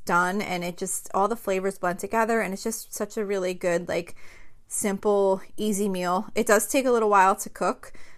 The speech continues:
um, probably anywhere between, between, like, one to one and a half hours, um, depending on the size of the potatoes and that type of thing. But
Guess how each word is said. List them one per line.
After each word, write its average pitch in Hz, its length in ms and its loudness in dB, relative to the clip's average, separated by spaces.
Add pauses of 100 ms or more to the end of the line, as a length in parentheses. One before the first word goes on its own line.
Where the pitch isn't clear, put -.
(100)
um, 175 360 -4 (120)
probably 247 380 -2
anywhere 220 320 -2
between, 202 440 -8
between, 202 280 -6
like, 185 300 -6 (420)
one 190 540 -2
to 196 140 -8
one 180 180 -4
and 180 120 -4
a 185 40 -4
half 196 300 -4
hours, 190 760 0
um, 170 380 -2
depending 180 540 -4
on 170 480 -4 (340)
the 196 80 -8
size 165 280 -2
of 175 80 -6
the 175 60 -14
potatoes 269 580 2
and 208 80 -4
that - 120 -4
type 220 180 -4
of 220 60 -8
thing. 226 340 -2
But 185 240 0